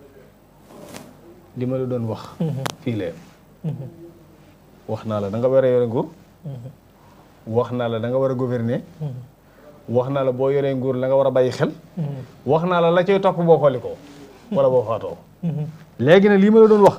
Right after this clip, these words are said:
Speaker 1: fa in qabiltaha soo ko nangoo.
Speaker 2: Mhm.
Speaker 1: Fa laka saw yiwu kese.
Speaker 2: Mhm.
Speaker 1: Yaa koy jariñu.
Speaker 2: Mhm.
Speaker 1: Wa illa boo ko xamee ba noppi lànk jaar feneen. Fa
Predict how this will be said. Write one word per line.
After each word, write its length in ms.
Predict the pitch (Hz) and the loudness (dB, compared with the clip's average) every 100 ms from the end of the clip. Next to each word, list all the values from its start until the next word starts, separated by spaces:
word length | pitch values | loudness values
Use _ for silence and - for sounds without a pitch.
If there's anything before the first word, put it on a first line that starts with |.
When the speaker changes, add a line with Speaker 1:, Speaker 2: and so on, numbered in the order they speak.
| - | 0
Speaker 1:
fa 80 | 170 | 0
in 160 | 196 196 | 2 2
qabiltaha 560 | 208 196 185 151 220 220 - - - - - - _ _ _ _ _ _ _ _ _ - | 2 2 4 6 6 6 2 -20 -20 -20 -20 -20 _ _ _ _ _ _ _ _ _ -14
soo 260 | - 165 | -2 0
ko 120 | 170 180 | 0 -2
nangoo. 400 | 180 165 117 - 175 | 0 2 2 -2 -6
Speaker 2:
Mhm. 80 | |
Speaker 1:
Fa 80 | 160 | -2
laka 240 | 143 139 127 | 0 0 -4
saw 160 | - 160 | -2 0
yiwu 240 | 156 139 | 0 -2
kese. 320 | 120 131 127 101 - - | -4 -6 -6 -10 -16 -8
Speaker 2:
Mhm. 280 | 160 135 147 - _ _ _ - _ - - - - - - | -6 -6 -10 -16 _ _ _ -20 _ -20 -20 -20 -20 -12 -4
Speaker 1:
Yaa 120 | 143 | -4
koy 160 | 135 123 | -2 -4
jariñu. 260 | 113 95 - - _ | -6 -8 -16 -20 _
Speaker 2:
Mhm. 220 | 175 147 - - | -6 -6 -8 -2
Speaker 1:
Wa 100 | 135 180 | 4 4
illa 460 | 240 233 220 208 | 6 4 6 6
boo 320 | 180 208 254 240 | 6 8 8 8
ko 120 | 240 | 4
xamee 320 | 226 220 214 | 4 0 0
ba 120 | 202 208 | 0 2
noppi 220 | 208 208 | 0 2
lànk 380 | 196 226 208 196 175 | 4 6 4 0 2
jaar 200 | 196 165 | 4 4
feneen. 320 | 165 214 185 - - - _ - - _ _ | 2 0 -2 -6 -18 -20 _ -20 -20 _ _
Fa 100 | - | -8